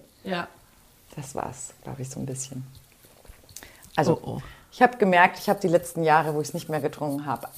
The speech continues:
Speaker 2: absolut
Speaker 1: Nichts verpasst.
Speaker 2: nichts verpasst für mein Leben.
Speaker 1: Ja.
Speaker 2: Was ich dafür festgestellt hab, ich hab früher Bloody Mary oder sowas, das war für mich überhaupt nix,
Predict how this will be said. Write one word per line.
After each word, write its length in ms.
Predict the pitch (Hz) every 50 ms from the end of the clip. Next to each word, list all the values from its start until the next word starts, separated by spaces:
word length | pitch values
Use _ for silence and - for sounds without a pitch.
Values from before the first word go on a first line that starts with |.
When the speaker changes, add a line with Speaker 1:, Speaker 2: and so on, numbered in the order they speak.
| - -
Speaker 2:
absolut 300 | 180 202 202 202 190 180
Speaker 1:
Nichts 300 | 196 165 147 156 147 135
verpasst. 320 | - 165 151 151 160 175
Speaker 2:
nichts 380 | 190 208 208 208 - - - -
verpasst 500 | - 190 170 - 139 - - - - - -
für 80 | 135
mein 180 | 127 120 120 117
Leben. 320 | 110 107 104 - - 117 - -
Speaker 1:
Ja. 140 | 156 147 - - _ _ _ - - - - - -
Speaker 2:
Was 120 | - 196 226
ich 80 | 262
dafür 220 | - 233 196 208 -
festgestellt 580 | - 226 226 - - 254 - - 247 262 269
hab, 120 | 269 254 -
ich 100 | 180 -
hab 120 | 185 -
früher 300 | - - - 202 214 208 185
Bloody 280 | - 160 165 156 165
Mary 420 | 165 160 151 147 165 196 208 202 -
oder 220 | - 156 170 165
sowas, 300 | 147 160 165 165 160 165
das 180 | - - - -
war 100 | 127 139
für 140 | 135 151 143
mich 200 | 135 143 143 -
überhaupt 460 | 92 110 107 120 135 175 - - -
nix, 360 | 220 233 226 - - - -